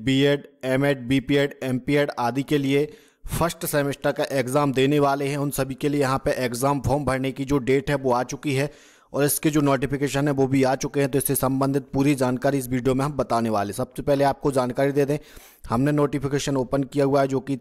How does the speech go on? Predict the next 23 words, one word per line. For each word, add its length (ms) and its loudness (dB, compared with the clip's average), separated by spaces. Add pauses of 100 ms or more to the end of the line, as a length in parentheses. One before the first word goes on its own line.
(140)
तीन 240 2
जनवरी 360 2
दो 120 4
हज़ार 180 2
चौबीस 360 -2
को 100 -4
यहाँ 120 0
पे 120 -2
जारी 280 0
किया 280 -2
गया 160 -4
है। 120 -6
आप 200 -4
स्क्रीन 320 -4
पर 120 0
देख 240 -2
सकते 320 -4
हैं, 160 -2
जिवाजी 380 0
विश्वविद्यालय 600 -2
ग्वालियर 420 0
से 120 -4
संबंधित 580 -2